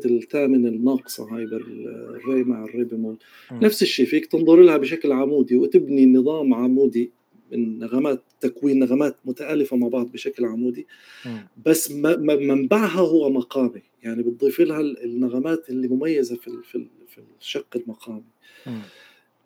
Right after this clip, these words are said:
Speaker 1: إلى حد ما يعني، هذا بتبسيط يعني. وبعدين كيف توزعها وكيف تبعدها عن بعضهم، يعني بتصفي أنت بتسمع الموسيقى ب-، ب-، بد-، بت-، بدايمنشنين، ببعدين
Speaker 2: إيه.
Speaker 1: يعني.
Speaker 2: نعم.
Speaker 1: البعد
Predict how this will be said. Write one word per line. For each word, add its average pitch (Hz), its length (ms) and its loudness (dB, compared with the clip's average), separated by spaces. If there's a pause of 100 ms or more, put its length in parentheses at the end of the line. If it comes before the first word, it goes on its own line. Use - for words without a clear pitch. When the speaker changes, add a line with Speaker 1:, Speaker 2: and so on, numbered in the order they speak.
(140)
Speaker 1:
إلى 202 200 8
حد 190 260 2
ما 175 160 4
يعني، 120 380 0
هذا 131 180 0
بتبسيط 135 600 2
يعني. 101 240 -6
وبعدين 156 440 6
كيف 180 360 6 (160)
توزعها 151 580 4
وكيف 123 260 -2
تبعدها 123 380 -4
عن 113 120 -2
بعضهم، 131 600 -4
يعني 123 420 -6 (220)
بتصفي 180 520 6
أنت 175 160 6
بتسمع 160 460 0
الموسيقى 151 600 -2
ب-، 135 400 -2
ب-، 127 1000 -2
بد-، 123 380 -12 (280)
بت-، - 220 -14 (280)
بدايمنشنين، 135 800 0
ببعدين 120 540 2
Speaker 2:
إيه. 107 80 -8
Speaker 1:
يعني. - 140 -20 (220)
Speaker 2:
نعم. 110 240 -8 (200)
Speaker 1:
البعد 143 460 4